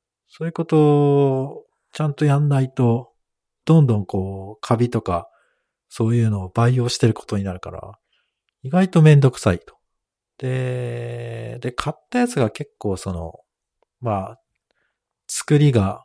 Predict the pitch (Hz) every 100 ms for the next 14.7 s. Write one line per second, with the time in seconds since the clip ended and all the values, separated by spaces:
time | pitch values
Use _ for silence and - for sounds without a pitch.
0 | _ - 135 135 131 123 - - 120 -
1 | 113 - 90 135 143 139 135 120 117 127
2 | 127 123 - 117 117 117 - - 104 -
3 | 90 90 _ _ _ _ _ _ - 113
4 | 110 110 110 107 104 104 101 101 101 107
5 | - 123 - _ 104 101 - - _ _
6 | _ _ _ _ _ _ 120 117 127 -
7 | 117 110 110 110 107 _ _ _ _ _
8 | _ - 147 139 143 143 _ 160 156 135
9 | - 131 131 139 127 123 104 - _ _
10 | _ _ _ _ 98 - 120 113 - -
11 | 117 113 117 110 - 107 95 101 95 90
12 | 92 _ _ _ _ _ - 95 117 156
13 | - 180 170 160 160 - - 147 147 151
14 | 143 143 139 139 - - 95